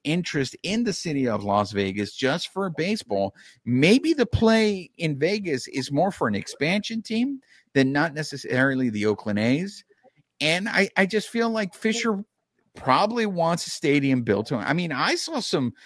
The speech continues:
some renderings of some proposed stadiums that they were gonna build in Oakland, and they looked beautiful. I was like, "That's a stadium I would like to go to." And I think, look, we go back when we had Dave Stewart on the show.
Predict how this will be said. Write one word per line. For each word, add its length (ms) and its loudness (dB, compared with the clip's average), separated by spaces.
some 320 2
renderings 600 4
of 80 -2
some 160 0
proposed 680 0
stadiums 500 0
that 120 0
they 120 -2
were 100 -2
gonna 220 -2
build 260 0
in 100 2
Oakland, 380 0
and 100 0
they 80 2
looked 360 -4
beautiful. 600 2
I 80 8
was 160 4
like, 220 0
"That's 260 2
a 60 0
stadium 520 0
I 140 4
would 180 0
like 260 0
to 100 -4
go 260 -2
to." 400 -2
And 160 2
I 140 4
think, 340 -8
look, 220 -4
we 140 0
go 240 -2
back 340 0
when 120 2
we 140 4
had 240 4
Dave 240 2
Stewart 480 0
on 160 6
the 80 0
show. 340 0